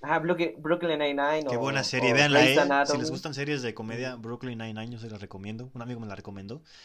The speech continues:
Speaker 2: Buenísima serie.
Speaker 1: Pero es lo que tiende a pasar. Series como esas, güey, las halagan, pues, no por, o sea,
Speaker 2: Demasiado.
Speaker 1: aparte de que generas dinero, pues de por sí así son, ¿no? O sea, están hechas con ese fin.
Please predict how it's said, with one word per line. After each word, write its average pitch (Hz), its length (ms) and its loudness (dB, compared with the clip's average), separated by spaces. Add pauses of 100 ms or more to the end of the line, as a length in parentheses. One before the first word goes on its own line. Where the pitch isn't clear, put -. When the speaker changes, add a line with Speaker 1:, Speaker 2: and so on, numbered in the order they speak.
(280)
Speaker 2:
Buenísima 110 500 -4
serie. 92 300 -16 (1200)
Speaker 1:
Pero 151 140 4
es 165 120 4
lo 165 140 2
que - 100 -2
tiende 143 260 2
a 151 100 2
pasar. 131 400 2 (180)
Series 170 340 4
como 143 300 4
esas, 160 340 2
güey, 160 200 2
las 127 200 2
halagan, 135 420 2
pues, 107 260 -12 (300)
no 190 200 4
por, 208 180 2
o 160 60 -4
sea, - 140 0 (160)
Speaker 2:
Demasiado. 113 180 -6
Speaker 1:
aparte - 280 2
de 127 100 2
que 123 80 -12
generas 156 320 4
dinero, 185 460 2 (500)
pues 139 100 -6
de 143 80 2
por 143 160 2
sí 156 80 2
así 143 160 2
son, 127 260 2
¿no? 123 220 0
O - 80 -16
sea, 107 180 -4
están 127 440 -4
hechas 127 260 -6
con 127 140 -4
ese 135 140 -8
fin. 160 420 -4